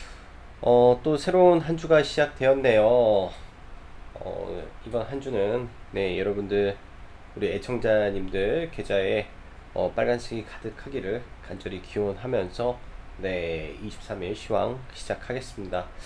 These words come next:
날씨가 많이 더워졌습니다.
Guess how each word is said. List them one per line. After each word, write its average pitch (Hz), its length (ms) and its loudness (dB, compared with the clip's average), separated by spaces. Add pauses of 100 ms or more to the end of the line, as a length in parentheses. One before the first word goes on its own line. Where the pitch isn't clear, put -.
(2250)
날씨가 135 420 6
많이 127 260 4
더워졌습니다. 107 1000 4